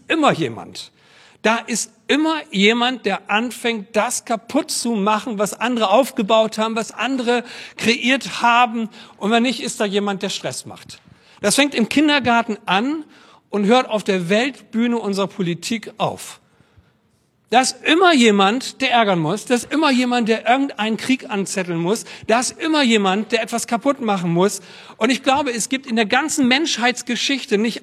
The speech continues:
eine Zeitepisode, äh, Zeitphase, <laughs> in der es keinen Krieg gab,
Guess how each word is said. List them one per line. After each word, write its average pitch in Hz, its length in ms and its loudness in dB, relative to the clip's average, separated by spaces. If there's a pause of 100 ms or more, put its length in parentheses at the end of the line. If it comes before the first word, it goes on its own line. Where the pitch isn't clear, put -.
eine 240 460 2 (360)
Zeitepisode, 196 1080 -2
äh, 202 140 -2 (1200)
Zeitphase, 196 920 0 (460)
<laughs> 359 460 -8
in 226 200 4
der 247 420 4 (280)
es - 180 -2
keinen 254 240 0
Krieg 311 200 -4
gab, 160 320 -2